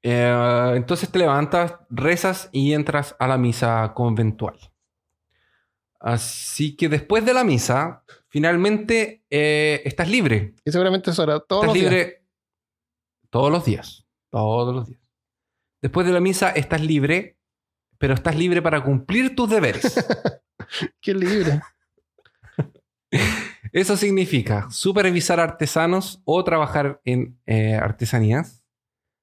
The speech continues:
Speaker 1: eh, o en oficios que ellos mismos, eh, eh, desarrollaban. Eh, estás libre para ir a comprobar las armas, las caballerías y que todo estuviera siempre en perfecto estado.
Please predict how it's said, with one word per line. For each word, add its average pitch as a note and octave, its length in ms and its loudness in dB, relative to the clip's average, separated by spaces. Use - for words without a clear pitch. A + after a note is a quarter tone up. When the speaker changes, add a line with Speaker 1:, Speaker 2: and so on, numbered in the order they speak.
Speaker 1:
eh, A2 140 0
o A#2 180 2
en C#3 80 2
oficios D#3+ 440 0
que D3+ 100 -2
ellos C#3+ 140 2
mismos, C3 580 0
eh, A#2 280 -2
eh, G#2+ 360 -4
desarrollaban. A#2 800 -2
Eh, A#2 420 2
estás D#3 360 -2
libre F3+ 260 2
para D#3+ 160 2
ir E3 80 2
a D#3+ 80 0
comprobar D3+ 440 2
las C#3 240 -2
armas, F#3 640 -2
las C3+ 200 0
caballerías D3 920 -2
y B2+ 160 -2
que C3 120 -2
todo C#3 160 0
estuviera C3 460 0
siempre C#3 400 -2
en C3 120 0
perfecto C3 400 -4
estado. - 440 -10